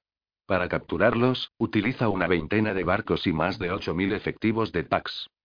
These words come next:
El coste es enorme. El obispo melandriano pierde la paciencia y vuela a la estación tres veintiséis para detener esa locura. El padre capitán De Soya lo hace arrestar y enviar a un monasterio remoto, a nueve mil kilómetros de distancia,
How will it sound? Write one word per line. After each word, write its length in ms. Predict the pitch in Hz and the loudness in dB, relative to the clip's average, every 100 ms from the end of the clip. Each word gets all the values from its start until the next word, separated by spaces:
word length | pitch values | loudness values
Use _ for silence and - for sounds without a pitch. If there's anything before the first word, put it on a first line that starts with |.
| _ _ - | _ _ -2
El 220 | 95 85 | -2 0
coste 380 | 117 123 - 104 | 2 2 2 0
es 120 | 82 | 2
enorme. 420 | 98 92 62 57 55 _ _ _ _ | 2 2 0 -6 -14 _ _ _ _
El 160 | 104 98 | 0 0
obispo 380 | 76 92 - 151 | 0 -2 0 0
melandriano 680 | 117 85 76 87 104 110 | 2 0 0 0 2 0
pierde 340 | 107 117 123 113 | 2 2 2 0
la 100 | 104 | 0
paciencia 580 | 73 - 110 120 139 120 | -2 0 0 0 0 0
y 60 | |
vuela 360 | 101 117 117 71 | 0 -2 0 -2
a 40 | |
la 140 | 76 80 | 0 -2
estación 500 | - 76 110 120 107 | -2 0 2 2 0
tres 280 | 95 107 87 | 2 0 4
veintiséis 680 | 113 120 95 - 110 107 | 4 4 0 0 0 0
para 240 | - 90 95 | 0 0 2
detener 360 | 78 82 107 | 0 0 2
esa 200 | 117 104 | 2 0
locura. 380 | 85 76 104 - - _ _ _ - | -2 0 -2 -2 -12 _ _ _ -2
El 200 | 98 95 | 0 2
padre 320 | 123 135 92 | 2 2 2
capitán 480 | 82 78 71 110 117 | 0 -2 0 2 2
De 80 | 107 | 2
Soya 340 | - 80 78 | 0 2 2
lo 120 | 95 | 2
hace 200 | 98 123 | 0 2
arrestar 460 | 120 87 - 110 95 | 0 0 0 2 2
y 80 | 87 | 2
enviar 400 | 82 87 98 95 | 0 0 2 2
a 40 | |
un 140 | 90 78 | 0 -2
monasterio 640 | 67 69 - 101 107 110 | -4 -6 -4 0 2 2
remoto, 540 | 98 80 92 - 113 - | 2 0 -2 0 0 2
a 120 | 92 | 2
nueve 300 | 95 104 110 | 2 0 -2
mil 220 | 87 104 85 | -2 -2 -2
kilómetros 560 | 95 104 98 90 87 | 0 2 2 0 0
de 100 | 98 | 0
distancia, 640 | 85 80 107 107 104 110 | -2 0 2 2 2 0